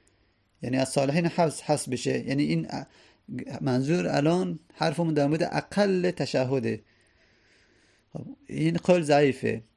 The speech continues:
پس طبق قول ضعیف از صالحین کسی نگه ت-، تشهدش صحیحه، اما نزد قول معتمد که از صالحین هم جزو اقل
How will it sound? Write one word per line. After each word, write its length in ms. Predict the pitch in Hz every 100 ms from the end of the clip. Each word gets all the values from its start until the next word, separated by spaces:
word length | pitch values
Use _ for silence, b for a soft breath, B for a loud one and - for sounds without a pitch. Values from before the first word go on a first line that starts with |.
| b b b -
پس 240 | 127 -
طبق 220 | 175 170
قول 320 | 160 - 151 147
ضعیف 460 | 143 180 202 - - -
از 120 | 139
صالحین 500 | - 151 156 165 156
کسی 280 | 165 147 165
نگه 520 | 151 160 185 208 214 - _ _ _ _ _ _ _ _ _ _ _ _ _ _ _ _
ت-، 60 | 156
تشهدش 720 | 139 - 147 151 143 190 190
صحیحه، 540 | - 214 220 160 135 185
اما 520 | 147 147 143 139 135
نزد 380 | 127 135 131 131
قول 500 | 131 - 139 135 135
معتمد 720 | 135 143 147 160 180 226 226 b b b b b b b
که 160 | - 156
از 140 | 135
صالحین 520 | - 131 123 - 170 156
هم 160 | 165
جزو 580 | 127 165 156 156 180 -
اقل 640 | 131 120 160 151 139 151